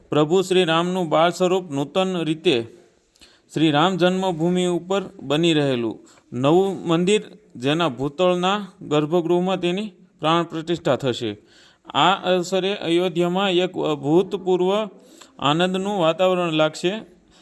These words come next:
તમે પણ આ પ્રાણ પ્રતિષ્ઠાના દિવસે સવારે અગિયાર વાગ્યાથી બપોરે એક વાગ્યા સુધી આપણા ગામ, મહોલ્લા, કોલોનીમાં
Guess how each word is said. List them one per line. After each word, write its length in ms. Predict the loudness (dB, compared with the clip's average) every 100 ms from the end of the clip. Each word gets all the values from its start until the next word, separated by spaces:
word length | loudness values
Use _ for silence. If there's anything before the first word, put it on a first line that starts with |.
| _ _ -4
તમે 240 | -2 0 -2
પણ 240 | -4 -4 -2
આ 160 | -2 -4 -12 -6
પ્રાણ 280 | -2 -2 -4
પ્રતિષ્ઠાના 640 | -8 -6 -4 -2 -2 2
દિવસે 280 | 2 2 0 -4 -6
સવારે 400 | -2 0 2 0
અગિયાર 360 | -2 0 2
વાગ્યાથી 520 | 2 2 0 0 0
બપોરે 460 | 0 -2 -2 0 0 -4 -12 -2
એક 180 | 0 0
વાગ્યા 420 | -2 -2 -2 -4 -8 -20 -20 -18
સુધી 380 | 2 2 2 -2 -6 -20 _ _ _
આપણા 380 | -4 -2 0 0
ગામ, 280 | 2 0 0
મહોલ્લા, 480 | -2 -2 0 0 0
કોલોનીમાં 680 | -2 -2 -2 -4 -4 -4 -6